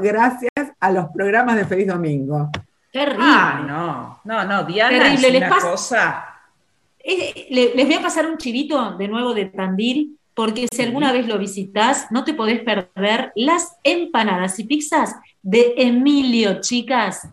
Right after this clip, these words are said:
Speaker 2: Las
Speaker 3: Mm.
Speaker 2: empanadas y pizzas de Emilio, más de veinte años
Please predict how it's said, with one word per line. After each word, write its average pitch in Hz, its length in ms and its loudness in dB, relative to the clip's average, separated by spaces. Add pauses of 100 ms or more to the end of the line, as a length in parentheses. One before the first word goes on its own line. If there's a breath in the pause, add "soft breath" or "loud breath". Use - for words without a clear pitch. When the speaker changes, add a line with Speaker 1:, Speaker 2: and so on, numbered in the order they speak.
(320)
Speaker 2:
Las 214 340 -6
Speaker 3:
Mm. - 20 -2
Speaker 2:
empanadas 247 720 2
y 214 80 -4
pizzas 254 560 -2 (340)
de 214 440 2
Emilio, 254 840 2
más 247 220 0
de 247 80 -2
veinte 240 460 0
años 285 460 -2